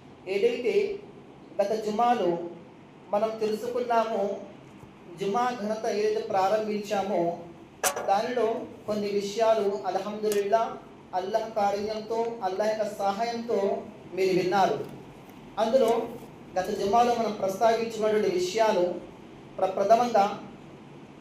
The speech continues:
జుమా రోజు యొక్క ప్రాముఖ్యత గురించి విన్నాము. తర్వాత ఎవరైతే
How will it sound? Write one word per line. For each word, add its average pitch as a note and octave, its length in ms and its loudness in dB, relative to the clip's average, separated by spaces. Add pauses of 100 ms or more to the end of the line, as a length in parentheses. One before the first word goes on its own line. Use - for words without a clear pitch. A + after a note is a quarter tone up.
(720)
జుమా G#3 340 2
రోజు B3 280 2
యొక్క A#3 220 0
ప్రాముఖ్యత A3 520 2
గురించి A3 340 2
విన్నాము. G3 420 2 (580)
తర్వాత A#3 400 4 (800)
ఎవరైతే B3 460 2